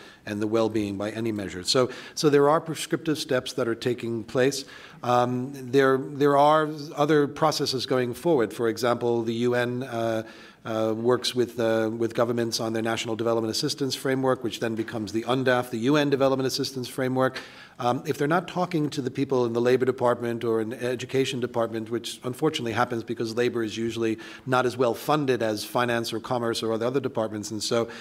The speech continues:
um, that there will be no work, uh, on work.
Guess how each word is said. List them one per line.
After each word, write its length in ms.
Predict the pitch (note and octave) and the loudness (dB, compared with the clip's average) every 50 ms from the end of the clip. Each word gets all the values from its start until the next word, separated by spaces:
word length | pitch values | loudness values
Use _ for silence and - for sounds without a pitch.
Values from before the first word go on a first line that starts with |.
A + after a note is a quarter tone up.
| - - - - _ | -16 -18 -18 -10 _
um, 420 | B2+ B2+ B2+ C3 C3 C3+ C#3+ C#3 B2+ | 2 2 2 2 0 -4 -6 -8 -2
that 300 | A#2+ D3 D3 D3 D3 - - | 0 0 0 0 -2 -12 -18
there 380 | D#3 D3+ D3+ C#3 B2 D#3 D#3+ D#3 | -18 -16 -14 -4 0 2 2 4
will 220 | C#3+ D#3+ F#3 F#3 | 4 4 4 4
be 140 | D3+ E3+ E3+ | 4 2 2
no 180 | E3 E3 E3 E3+ | 2 2 2 2
work, 440 | D3+ C#3+ E3+ G3 D#3+ - - - - - - _ _ - - | 2 2 2 2 2 0 -4 -14 -16 -18 -20 _ _ -14 -4
uh, 300 | - B2 B2+ B2 B2 B2+ - | 0 2 4 4 2 2 2
on 240 | C#3 C#3 D3 C#3+ | 2 2 2 2
work. 340 | C3+ D#3+ G#3+ F3+ - - - | 2 2 2 2 0 -6 -16